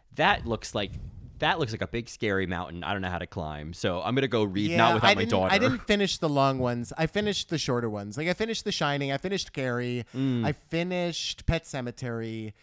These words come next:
Speaker 2: Uh, what was the other one I read? I think those were it.
Speaker 1: Yeah.
Speaker 2: Maybe, oh, Salem's Lot. Salem's Lot I finished.
Speaker 1: Oh,
Speaker 2: Um,
Speaker 1: yeah.
Speaker 2: I don't think I understood Salem's Lot, uh, when I read it, but that's okay.
Speaker 1: That's all right. <laughs> I, I have not read it
Speaker 2: Um,
Speaker 1: or seen it.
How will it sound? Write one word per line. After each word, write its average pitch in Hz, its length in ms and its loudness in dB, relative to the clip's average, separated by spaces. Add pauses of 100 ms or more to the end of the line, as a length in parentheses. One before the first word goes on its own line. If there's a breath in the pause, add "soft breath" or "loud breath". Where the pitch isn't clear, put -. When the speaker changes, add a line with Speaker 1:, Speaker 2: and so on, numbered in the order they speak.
(300 soft breath)
Speaker 2:
Uh, 120 360 0
what 110 100 -6
was 208 140 -4
the 180 60 -2
other 123 160 -2
one 113 100 -4
I 104 80 -6
read? 101 520 -8 (320)
I - 60 -10
think 220 160 -2
those 175 220 0
were 104 100 -2
it. 95 240 -8 (120)
Speaker 1:
Yeah. 120 180 -2
Speaker 2:
Maybe, 208 180 4
oh, 208 200 6
Salem's 156 540 2
Lot. 147 560 2
Salem's 143 360 -4
Lot 120 120 -2
I 110 60 -2
finished. 92 640 -12
Speaker 1:
Oh, 117 360 -2
Speaker 2:
Um, 113 320 -2
Speaker 1:
yeah. 180 280 -2
Speaker 2:
I 165 60 4
don't 226 180 0
think 269 140 -2
I 180 140 2
understood 123 680 -2
Salem's 90 640 -10
Lot, 92 300 -10 (160)
uh, 92 300 -8
when 104 280 -10
I 87 80 -8
read 87 240 -10
it, 87 240 -14
but 90 240 -10
that's - 220 -8
okay. 78 420 -14
Speaker 1:
That's 320 160 -10
all - 80 0
right. - 180 -2 (320)
<laughs> - 300 -16
I, 165 320 6
I 170 40 6
have 156 180 2
not 139 200 2
read 120 180 6
it 117 100 8
Speaker 2:
Um, 101 80 -4
Speaker 1:
or 101 120 0
seen 95 280 -8
it. 85 160 -12